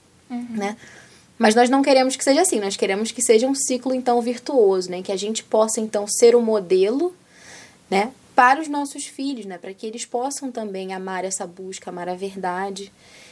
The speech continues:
Speaker 2: E nesse sentido, eu queria te perguntar, né, como é que a gente pode, então, mudar os nossos próprios hábitos pra que a gente
Speaker 1: Uhum.
Speaker 2: possa, então, é, começar a estudar de uma forma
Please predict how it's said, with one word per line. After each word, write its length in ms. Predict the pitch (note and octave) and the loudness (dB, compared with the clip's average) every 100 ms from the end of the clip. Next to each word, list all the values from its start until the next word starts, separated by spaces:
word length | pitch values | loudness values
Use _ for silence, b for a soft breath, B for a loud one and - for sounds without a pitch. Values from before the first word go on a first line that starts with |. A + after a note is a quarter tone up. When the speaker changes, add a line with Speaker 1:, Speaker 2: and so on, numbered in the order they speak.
| B - | B 6
Speaker 2:
E 60 | |
nesse 200 | A#3 C4+ | 8 8
sentido, 320 | C#4+ C4+ B3+ | 4 0 -2
eu 20 | C#4 | -4
queria 200 | - C#4 | -2 -4
te 120 | - | -2
perguntar, 580 | C#4+ C4+ D4+ D4 D#4 B3+ | 0 0 -2 0 2 2
né, 100 | A3 | 0
como 220 | B3+ C4+ | -2 -2
é 40 | |
que 100 | D#4 | -2
a 40 | F#4 | -2
gente 240 | E4 - | -2 -4
pode, 400 | - A#3+ C4 B3+ | 2 4 4 0
então, 400 | A#3+ A#3+ A#3 B3 B B | -4 0 0 0 B B
mudar 540 | - B3 C4 A#3+ C4 F4 | 0 2 4 4 4 2
os 140 | D4+ | -2
nossos 400 | A#3+ G#3+ - A3 | -2 -4 -6 -10
próprios 600 | - A3 A#3+ B3 A#3+ G#3 F#3+ | -4 2 2 0 -8 -2 -2
hábitos 640 | F#3 F3+ G3 G3 G3 - - | -4 -6 -10 -8 -10 -10 -2
pra 100 | G#3 | -2
que 80 | G3+ | -2
a 40 | A3 | -4
gente 180 | A3+ - | -4 -2
Speaker 1:
Uhum. 40 | |
Speaker 2:
possa, 380 | A#3+ C4 E4+ - | 2 2 2 -4
então, 480 | B3 A#3 G#3 F#3 F#3 b b b b | -6 0 0 0 -6 b b b b
é, 380 | G3+ G3 F#3 F3 F3+ _ - | -4 -2 -2 -6 -10 _ -2
começar 460 | A3+ A3 A3+ C4+ | 0 0 0 0
a 40 | D#4 | 0
estudar 600 | D#4+ - D#4+ B3+ E4 D#4+ | -4 -4 2 2 2 -2
de 80 | C4+ | -4
uma 160 | C4 B3+ | -2 -2
forma 600 | - A#3 A3+ A#3 B3 | 0 2 2 -2 -4